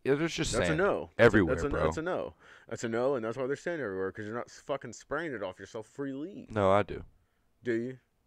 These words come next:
Speaker 1: I really do, bro. They have the
Speaker 2: Mm.
Speaker 1: free little
Speaker 2: You do
Speaker 1: things you have to
Speaker 2: now.
Speaker 1: hit the
Speaker 2: Now that
Speaker 1: button.
Speaker 2: you, now that you feel weird about it, you do. <laughs>
Speaker 1: I don't feel weird. It, the only weird thing, the, all, the people always ask, "Why do you get naked at those things?" But I just
Speaker 2: I mean, that's, well, I know that's not a thing 'cause those things are
Speaker 1: <laughs>
Speaker 2: wide, wide the fuck open,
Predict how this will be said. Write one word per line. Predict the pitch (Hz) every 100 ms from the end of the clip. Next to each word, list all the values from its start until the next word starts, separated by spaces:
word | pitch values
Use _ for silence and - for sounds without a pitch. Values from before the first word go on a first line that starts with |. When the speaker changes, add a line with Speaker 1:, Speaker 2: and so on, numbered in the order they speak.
| _ _ _ -
Speaker 1:
I | 127
really | 120 151 160
do, | 135 202 180
bro. | - 98 143
They | 139
have | 160 143
the |
Speaker 2:
Mm. | 143
Speaker 1:
free | 143 143
little | 139 143
Speaker 2:
You | 131
do |
Speaker 1:
things | 131 143
you | 120
have | 131
to | 120
Speaker 2:
now. |
Speaker 1:
hit | 120
the |
Speaker 2:
Now | 123
that |
Speaker 1:
button. | 110 113 139
Speaker 2:
you, | - - 120
now |
that | 123
you | 95
feel | 107 127 131
weird | 117 107 101
about | 98 101
it, | 104
you | 71
do. | 95 98 98 _ -
<laughs> | 120 - - -
Speaker 1:
I | 131
don't | 180
feel | - 110
weird. | 87 90 120 -
It, | - 107 -
the | 110
only | 156
weird | 123 143 156
thing, | 117 78 -
the, | 110
all, | - -
the | 78
people | 143 156 127
always | 139 120
ask, | 110
"Why | - 107
do |
you | 113
get | 101
naked | 80 87 - 101
at | 78
those | 80 78
things?" | - 82 107 -
But | - 78 - _ _ _ _ _ _ _ _ -
I | 71
just | 67 73 - _ _ _ _ _ _
Speaker 2:
I | 110
mean, | 107
that's, | 101 120 - - -
well, | - 104
I | 95
know | 101 107
that's | 90 85
not | 80
a | 78
thing | 87
'cause | 85 92
those | -
things | 107 87
are | 85
Speaker 1:
<laughs> |
Speaker 2:
wide, | 85 95 85 82
wide | 80 98 117 98
the | 90
fuck | 107 87
open, | 76 73 113